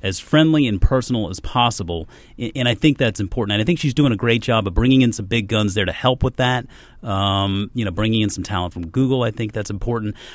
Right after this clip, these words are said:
I think that we're gonna look to see more spending on R and D over the long haul. We've talked about that before, how Yahoo is a company that really,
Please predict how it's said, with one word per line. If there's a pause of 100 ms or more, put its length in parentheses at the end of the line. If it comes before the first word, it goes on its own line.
(120)
I
think
that
we're
gonna
look
to
see
more
spending
on
R
and
D
over
the
long
haul.
We've
talked
about
that
before,
how
Yahoo
is
a
company
that
really,